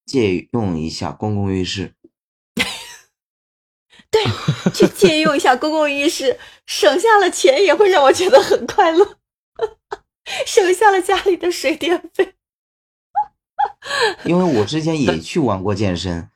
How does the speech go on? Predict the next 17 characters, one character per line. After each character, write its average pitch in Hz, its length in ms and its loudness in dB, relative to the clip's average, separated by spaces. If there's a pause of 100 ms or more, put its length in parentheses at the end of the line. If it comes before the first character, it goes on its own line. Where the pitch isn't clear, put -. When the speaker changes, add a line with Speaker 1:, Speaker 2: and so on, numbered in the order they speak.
(220)
Speaker 2:
嗯。 104 140 0
Speaker 1:
的 127 60 2
确， - 380 -2
我 104 120 -6
发 151 160 -2
现 156 200 -4
进 151 180 0
去 127 100 0
的 107 140 0
人， 101 300 -4 (340)
除 151 220 -4
了 165 100 0
真 185 260 -2
的 147 140 0
是 127 220 -4
那 131 160 0
种 95 400 -4